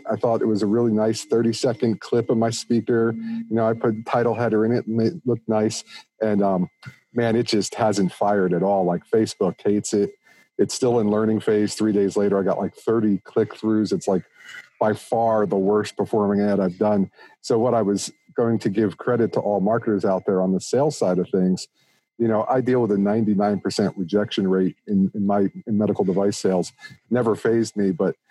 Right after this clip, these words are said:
man, does it sting to have something you create not perform at all. So I, I wanted to give some, uh, some, some respect to all the marketers out there.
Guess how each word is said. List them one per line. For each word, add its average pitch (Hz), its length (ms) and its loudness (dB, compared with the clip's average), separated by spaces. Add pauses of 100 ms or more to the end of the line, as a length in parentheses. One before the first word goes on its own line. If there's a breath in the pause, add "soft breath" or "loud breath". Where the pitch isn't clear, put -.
(280 loud breath)
man, 127 280 0
does 110 180 -2
it 95 140 -2
sting 120 480 0
to 104 100 0
have 104 220 -2
something 104 320 0
you 113 120 2
create 107 640 0 (420 loud breath)
not 107 280 0
perform 117 400 -2
at 104 100 2
all. 92 180 0
So 98 320 0
I, 107 280 0
I - 20 0
wanted 107 200 0
to 110 40 0
give 98 260 -2
some, 101 240 0
uh, 95 280 2 (280)
some, 101 260 0
some 101 200 0
respect 104 460 -2
to 107 40 -2
all 95 120 0
the 92 60 0
marketers 95 440 0
out 85 220 0
there. 85 260 0